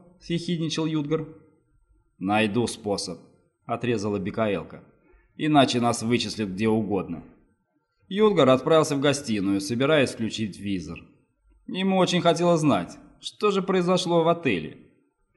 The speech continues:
И теперь сидел напротив экрана на всю стену и размышлял. Как могло так оказаться, что все эти девятнадцать человек погибли из-за него одного? Почему убийца не настиг его сразу и не прикончил на месте?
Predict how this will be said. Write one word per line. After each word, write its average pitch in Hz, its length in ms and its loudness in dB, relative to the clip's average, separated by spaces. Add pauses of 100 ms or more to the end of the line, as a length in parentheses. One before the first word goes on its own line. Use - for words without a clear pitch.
(100)
И 160 100 -4
теперь 190 420 4
сидел 170 340 2
напротив 160 480 2
экрана 165 460 2
на 117 140 2
всю 117 180 -4
стену 95 420 -4
и 139 120 2
размышлял. 123 640 -2 (800)
Как 196 200 -2
могло 202 320 2
так 190 180 2
оказаться, 175 720 4
что 127 200 -4
все 135 240 2
эти 123 300 4
девятнадцать 127 600 0
человек 170 440 0
погибли 123 400 0
из-за 117 180 -2
него 120 300 2
одного? 110 500 0 (800)
Почему 220 380 2
убийца 180 360 2
не 147 60 8
настиг 147 380 2
его 143 120 0
сразу 104 580 0
и 117 100 -4
не 127 100 2
прикончил 131 460 -2
на 104 120 -4
месте? 113 420 -2